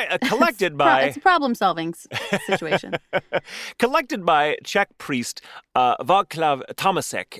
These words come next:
Speaker 1: and J. Longa, the local grave digger, it took the pair some eighteen years, from seventeen seventy-six to seventeen ninety-four, to collect, clean, and arrange,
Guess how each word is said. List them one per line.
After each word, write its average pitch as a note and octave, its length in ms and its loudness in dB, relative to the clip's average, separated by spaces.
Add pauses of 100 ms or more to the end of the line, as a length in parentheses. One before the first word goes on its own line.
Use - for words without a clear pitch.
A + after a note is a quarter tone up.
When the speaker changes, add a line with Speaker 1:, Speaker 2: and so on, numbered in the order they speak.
Speaker 1:
and A#2+ 340 -2
J. D#3 260 0
Longa, D#3+ 380 0
the G#2 80 -4
local A2 280 -4
grave G3+ 360 -2
digger, D#2 300 -4
it A2+ 140 -6
took - 160 -6
the C4+ 80 -6
pair A#2+ 240 0
some C3+ 260 -4
eighteen F3 400 -6
years, C#3+ 440 -2
from F#2+ 200 -10
seventeen F2+ 420 -10
seventy-six E2+ 560 -8
to F#2+ 140 -12
seventeen F#2 420 -8
ninety-four, G#2+ 540 0 (320)
to - 100 -10
collect, A3 400 0
clean, D3 320 -6
and D3 120 -6
arrange, E3+ 540 0